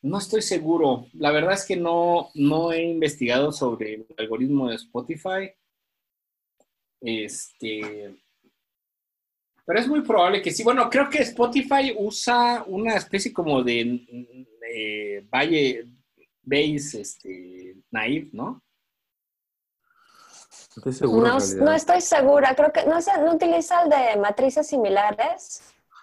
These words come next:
Speaker 2: Yo creo que usa el A L S, ¿no?
Speaker 1: Es probable.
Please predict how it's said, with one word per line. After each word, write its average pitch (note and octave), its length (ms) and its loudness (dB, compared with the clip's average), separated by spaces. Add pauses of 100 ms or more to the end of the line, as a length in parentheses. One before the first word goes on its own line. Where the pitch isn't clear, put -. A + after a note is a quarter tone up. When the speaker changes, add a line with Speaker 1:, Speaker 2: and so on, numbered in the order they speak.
(320)
Speaker 2:
Yo D#3 80 0
creo F3 120 4
que F#3+ 60 4
usa F#3 280 6
el C3+ 180 2
A C3+ 100 4
L C3 200 4
S, C3+ 220 -4
¿no? A2 260 -6 (1400)
Speaker 1:
Es C#3+ 180 -20
probable. B2 640 -4